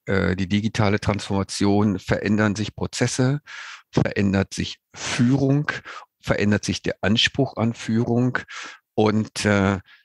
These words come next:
verändert sich natürlich auch die Erwartungshaltung von Mitarbeiterinnen und Mitarbeitern. Ähm, also digitale Transformation, hoffentlich immer zum Nutzen von Patientinnen und Patienten und zum Nutzen von Mitarbeiterinnen und Mitarbeitern,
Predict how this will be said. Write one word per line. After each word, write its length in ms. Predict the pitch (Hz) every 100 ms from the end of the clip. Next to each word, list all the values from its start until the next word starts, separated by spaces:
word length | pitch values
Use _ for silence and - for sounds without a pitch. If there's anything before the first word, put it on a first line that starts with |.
| _
verändert 640 | - - 107 110 107 -
sich 480 | - 104 - - -
natürlich 500 | - 101 - 107 95
auch 180 | 104 95
die 120 | -
Erwartungshaltung 920 | 92 87 92 95 95 - 92 95 101 95
von 180 | - 92
Mitarbeiterinnen 800 | - 95 92 92 98 - 90 90
und 160 | 82
Mitarbeitern. 840 | 107 123 113 117 113 120 127 120 120 - - - - _ _
Ähm, 720 | 110 104 101 101 104 - - - _ _ -
also 180 | 135 95
digitale 480 | 104 110 - 104 101
Transformation, 960 | - 95 - 95 92 - - 101 120 98
hoffentlich 380 | 104 98 107
immer 200 | 107 107
zum 180 | - 95
Nutzen 300 | 101 110 101
von 180 | - 92
Patientinnen 640 | 92 - 98 101 104 92
und 360 | - 92 92 -
Patienten 580 | - - 104 101 123 104
und 160 | 65
zum 160 | - 92
Nutzen 320 | 95 - 104
von 160 | - 90
Mitarbeiterinnen 800 | 92 101 87 92 87 - 90 87
und 120 | -
Mitarbeitern, 800 | 101 117 107 107 107 120 110